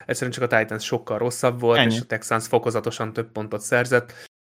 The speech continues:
Speaker 1: Én egészen addig gonosz leszek velük, amíg nem történik valami ezzel a támadó fallal. Bocsi, Nagyi, meg bocsi, Dávid barátom, de én a Texansról nem fogok jókat mondani, még nem tudják megverni Stroudot másfél másodpercnél tovább.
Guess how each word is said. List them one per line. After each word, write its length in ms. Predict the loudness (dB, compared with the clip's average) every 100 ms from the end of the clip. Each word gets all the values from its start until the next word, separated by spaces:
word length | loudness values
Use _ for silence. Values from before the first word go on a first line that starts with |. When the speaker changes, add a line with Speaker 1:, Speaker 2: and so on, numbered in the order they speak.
| -6
Speaker 1:
Én 200 | 0 2
egészen 400 | 4 2 0 -4
addig 240 | -2 -2
gonosz 320 | 0 -2 -2
leszek 260 | -6 -8 -4
velük, 200 | -2 0
amíg 180 | -2 -2
nem 180 | -2
történik 360 | -2 -4 -4 -4
valami 220 | -4 -4
ezzel 200 | -6 -6
a 40 | -2
támadó 380 | -2 -2 -4 -6
fallal. 440 | 0 4 4 4
Bocsi, 300 | 2 0 2
Nagyi, 260 | 2 2 0
meg 200 | -4 -2
bocsi, 240 | -2 2
Dávid 300 | 2 2 0
barátom, 580 | 0 0 0 -2 -4 -2
de 140 | -2
én 100 | -2
a 80 | -6
Texansról 500 | -8 -4 -6 -4 -4
nem 200 | 0 -2
fogok 320 | -2 -6 -4 -2
jókat 300 | -2 -2 -4
mondani, 280 | -6 -4
még 140 | -2 -4
nem 180 | -6 -8
tudják 280 | -6 -6
megverni 340 | -6 -6 -4 -6
Stroudot 560 | -4 0 0 -2 -8 _ _ _ _ _ _ _ -8
másfél 360 | -4 -4 -4 -2
másodpercnél 640 | -2 -4 -4 -6 -6 -6
tovább. 320 | 0 2 2